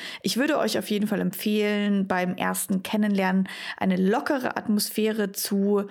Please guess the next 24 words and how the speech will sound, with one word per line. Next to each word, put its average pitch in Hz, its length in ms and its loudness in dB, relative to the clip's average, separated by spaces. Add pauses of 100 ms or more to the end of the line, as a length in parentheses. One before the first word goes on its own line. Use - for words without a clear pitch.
(300)
kreieren, 214 1000 2
wo 196 280 4
auch 185 360 -2
nicht 202 280 2
so, 190 520 2 (680)
ja, 190 280 2
dieses, 190 360 0
okay, 185 240 -2
wir 185 80 2
sitzen 196 300 -2
jetzt 190 160 0
hier 196 120 2
und 185 100 4
müssen 190 260 0
uns 180 160 -2
unterhalten 185 600 0
oder 160 200 -2
so, 175 140 -4
sondern 180 300 0
dass 185 180 -4
man 190 100 0
irgendwas 226 320 0
miteinander 185 760 0
macht. 190 640 -2